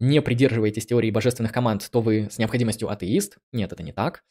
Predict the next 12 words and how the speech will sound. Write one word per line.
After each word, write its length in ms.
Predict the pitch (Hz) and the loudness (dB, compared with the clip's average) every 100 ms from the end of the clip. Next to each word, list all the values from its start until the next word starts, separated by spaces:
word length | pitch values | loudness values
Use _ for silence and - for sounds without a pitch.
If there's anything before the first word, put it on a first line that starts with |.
| _ _ _ _ _ - | _ _ _ _ _ 2
Но 180 | 151 | 6
если 320 | 156 151 196 - | 6 6 6 4
вы 100 | 127 | 2
придерживаетесь 600 | 127 143 117 110 117 - | 4 4 4 0 -2 4
теории 240 | 135 123 | 4 6
божественных 520 | 113 123 127 123 123 - | 2 2 0 -2 -4 -2
команд, 260 | 123 202 | 0 2
то 80 | 180 | 4
вы 80 | 175 | 4
с 80 | 185 | 4
необходимостью 680 | 135 120 135 127 - - - | 0 0 0 0 -2 -2 -2
теист. 460 | 110 131 113 - | -2 -2 -4 -6